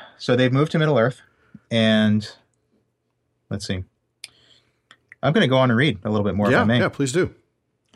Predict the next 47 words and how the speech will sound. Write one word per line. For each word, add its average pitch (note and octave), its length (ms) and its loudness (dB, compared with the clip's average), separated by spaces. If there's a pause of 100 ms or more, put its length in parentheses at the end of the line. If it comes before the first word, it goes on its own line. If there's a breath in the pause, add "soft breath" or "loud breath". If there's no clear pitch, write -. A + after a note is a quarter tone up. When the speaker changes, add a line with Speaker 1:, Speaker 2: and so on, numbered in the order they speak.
(320 soft breath)
Speaker 1:
And B2+ 160 2
since C#3+ 220 0
Melkor D#3 520 2
was A2+ 180 0
returned F#3+ 460 2
to A#2 80 0
Middle-earth, F2+ 520 -2 (340)
and A#2 120 4
they A2+ 100 4
could A2 140 0
not A#2+ 240 2
yet A2 140 2
overcome A2 520 0
him, F#2 260 -4 (720)
and F#2+ 220 -2 (120)
this - 140 -2
is F#2+ 140 -4
just - 200 -10
later F#2 220 0
on F2+ 120 -2
in F2+ 60 -4
that F2+ 120 -6
same F#2+ 180 -4
paragraph F#2 420 0
I F#2+ 60 -2
was F#2+ 140 -2
in. F#2+ 140 -4 (180)
Speaker 2:
More A2+ 240 2
evidence G#2 320 -2
of G2 80 -6
that F#2+ 220 -6 (120)
lack G2 300 -4
of F2 80 -4
omnipotence, E2+ 460 -4
by D2+ 120 -14
the D#2 100 -12
way. A2 160 -12 (340)
Speaker 1:
Right, A2+ 420 0
that's F#2+ 160 -4
true. A#2+ 300 -4 (160)
That's F#2 160 -10
true. G#2 240 -8 (640 loud breath)
The A2+ 120 0
Valar D3 360 2
fortified D3+ 560 0
their B2+ 120 0
dwelling, G#2 400 0